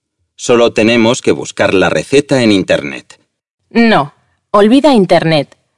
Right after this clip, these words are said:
Speaker 2: Prefiero probar el gazpacho toledano de tu pueblo. Dime cuál es la receta de tu casa.
Speaker 1: Es muy fácil. Los ingredientes son tres tomates,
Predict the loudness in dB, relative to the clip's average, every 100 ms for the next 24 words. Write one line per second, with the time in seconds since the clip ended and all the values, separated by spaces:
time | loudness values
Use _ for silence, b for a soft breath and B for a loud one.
0 | _ _ -4 -2 2 2 2 2 2 2
1 | 2 0 -2 -2 -4 -2 -2 0 0 2
2 | 2 2 2 0 0 0 0 -2 -6 _
3 | _ _ _ -2 2 4 4 2 2 2
4 | 0 0 0 0 0 0 0 0 -2 -4
5 | -6 -10 _ _ _ _ _ _ 0 0
6 | 0 -2 -2 -4 -4 -4 -6 _ _ _
7 | _ _ _ -2 0 2 2 2 2 0
8 | 0 -2 -2 -4 -8 -10 -18 _ _ _
9 | _ _ -2 0 0 -6 -6 -6 -2 -2
10 | -2